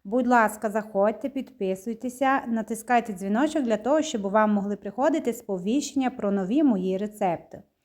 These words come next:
Всім дякую, хто підписаний, дякую, що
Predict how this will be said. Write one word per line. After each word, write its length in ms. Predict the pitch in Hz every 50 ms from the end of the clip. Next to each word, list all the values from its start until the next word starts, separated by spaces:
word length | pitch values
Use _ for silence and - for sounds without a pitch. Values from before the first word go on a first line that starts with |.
| _ _ _ _ _ _ -
Всім 300 | - - 277 262 254 247
дякую, 400 | 254 247 226 220 226 220 208 208
хто 200 | 208 - 214 202
підписаний, 840 | - 190 185 - - 196 190 196 202 202 - 294 294 311 311 285
дякую, 520 | 220 214 214 202 190 196 - 190 185 180 185
що 460 | - - - 190 180 170 170 -